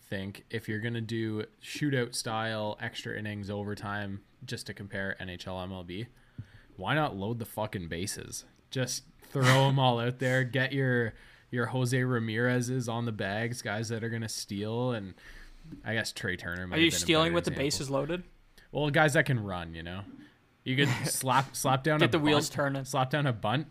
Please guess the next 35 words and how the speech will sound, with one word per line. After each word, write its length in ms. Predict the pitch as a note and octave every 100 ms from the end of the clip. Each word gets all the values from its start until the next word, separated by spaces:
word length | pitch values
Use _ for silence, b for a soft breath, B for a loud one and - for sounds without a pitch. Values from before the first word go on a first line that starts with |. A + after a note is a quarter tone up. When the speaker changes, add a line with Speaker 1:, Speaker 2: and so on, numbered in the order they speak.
| -
Speaker 1:
you 120 | B2
know, 180 | A#2 B2+
bases 500 | A#2+ A2+ A#2+ C3+ A2
loaded, 320 | G#2+ A#2 A#2
none 200 | G#2+ G#2+ G#2+
out, 200 | A2 A#2
and 100 | F2+
extras. 560 | F#2+ - B2+ B2+ C#3 - b b b
And 80 | -
just 220 | G#2+ - - - -
squeeze 360 | - - G#2+ A2
bunt 180 | G#2+
their 100 | G#2+
way 100 | G#2+
home. 280 | G2+ G2 B2
Who 120 | B2
knows? 360 | A#2 C3+ A#2 -
I 120 | - B2+
don't 100 | D#3+
know. 180 | E3 - - -
A 40 | A#2+
lot, 260 | B2 -
a 40 | A2
lot 220 | A2+ A#2
of 80 | A2+
things 260 | A2+ A2
could 200 | - G2+
go, 180 | G2 F#2+ F2+
but 200 | B2+ - B B B B B _ _ B2
I'm 160 | C#3
on 200 | C#3+ C#3
your 140 | B2+ A#2
side 300 | - A2+ A2
as 100 | G#2+
well. 360 | G2 G2+ G2+